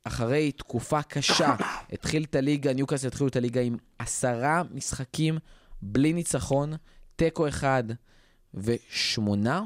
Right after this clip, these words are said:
תש-, שמונה הפסדי-, אה, תשעה הפסדים. אה, קשה מאוד,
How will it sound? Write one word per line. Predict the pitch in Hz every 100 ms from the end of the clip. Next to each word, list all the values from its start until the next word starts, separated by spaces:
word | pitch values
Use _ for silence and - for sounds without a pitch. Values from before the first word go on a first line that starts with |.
| 196
תש-, | 95 - -
שמונה | - 104 113 147
הפסדי-, | 151 - 113 95 117 107
אה, | 107
תשעה | 107 120 139
הפסדים. | - 107 101 135 156 - _ - - _ _ _ -
אה, | 101 104 104 -
קשה | - 110 - 147
מאוד, | 147 131 139 170